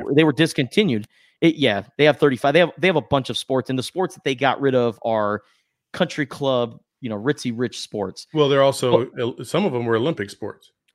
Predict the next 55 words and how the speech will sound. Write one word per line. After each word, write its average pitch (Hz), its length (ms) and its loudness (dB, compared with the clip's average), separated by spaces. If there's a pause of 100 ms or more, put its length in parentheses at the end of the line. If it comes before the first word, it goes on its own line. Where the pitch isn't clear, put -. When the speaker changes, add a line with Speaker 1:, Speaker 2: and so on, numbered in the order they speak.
(340)
Speaker 1:
Oh, 190 120 4
Olymp-, 180 420 2
Olympic 165 300 2
sports 131 240 -4
as 120 80 -8
well. 127 180 0
Yeah, 117 100 0
that, 123 180 0
that's 139 180 2
what 127 80 2
I 113 100 4
was 107 120 -2
trying 113 180 -2
to 104 80 -8
say. 117 200 0
But 110 280 0 (480)
Speaker 2:
<laughs> - 560 -14
Speaker 1:
like, 139 180 0
like, 135 180 -2 (100)
like, - 160 -4
well, 302 120 -2
like, 294 280 2
like 196 180 0
water 165 300 2
polo. 180 1000 2 (140)
Speaker 2:
Yeah, 104 100 -6
Speaker 1:
Like, 160 240 -8
Speaker 2:
yeah. 120 140 -12
Speaker 1:
y-, 151 180 -12
you 277 80 -2
know 262 60 0
what 190 60 2
I'm 139 60 -2
talking 107 260 -6
about. 98 340 -6
Like 139 140 2
Speaker 2:
Man. 107 80 -8
Speaker 1:
typical 180 720 2
Ivy 160 360 4
League 151 380 2
country 151 380 0
club 127 440 2
Speaker 2:
Hey, 104 60 -4
water 101 120 -12 (220)
Speaker 1:
sports 135 420 2
Speaker 2:
polo's 127 160 6
Speaker 1:
that 165 80 6
Speaker 2:
no 123 60 2
Speaker 1:
are 165 140 8
Speaker 2:
joke, 165 40 8
Speaker 1:
also, 170 300 4
Speaker 2:
man. - 60 -4
Speaker 1:
oh, 151 100 0 (480)
oh, 147 220 6
absolutely. 143 680 0